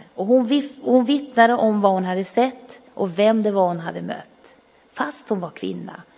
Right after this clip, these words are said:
Fast det var ingen som ville lyssna på henne. Hon brydde sig inte.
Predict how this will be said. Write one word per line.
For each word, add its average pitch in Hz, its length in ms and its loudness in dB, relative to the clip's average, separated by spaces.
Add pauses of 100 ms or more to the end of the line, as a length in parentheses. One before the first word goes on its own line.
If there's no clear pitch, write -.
(100)
Fast - 480 -4
det 254 60 2
var 240 100 2
ingen 196 200 -2
som 185 140 -12
ville 175 140 -10
lyssna 175 400 -10
på - 200 -16
henne. - 240 -16 (260)
Hon - 200 -4
brydde 277 280 -4
sig 294 160 -10
inte. - 300 -12